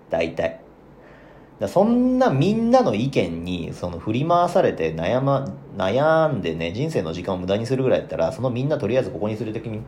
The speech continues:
来てみなって言ってみたらいいと思いますよ。それぐらい、みんなっていう存在はどこにもいないですから。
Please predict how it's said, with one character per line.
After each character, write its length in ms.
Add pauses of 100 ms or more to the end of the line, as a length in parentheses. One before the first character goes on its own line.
来 80
て 100
み 80
な 100
っ 20
て 160
言 160
っ 20
て 320
み 140
た 100
ら 80
い 80
い 40
と 100
思 100
い 40
ま 120
す 140
よ。 60 (840)
そ 140
れ 100
ぐ 100
ら 120
い、 260
み 180
ん 140
な 80
っ 80
て 160
い 100
う 60
存 300
在 160
は 80
ど 120
こ 100
に 80
も 120
い 140
な 140
い 80
で 100
す 120
か 100
ら。 240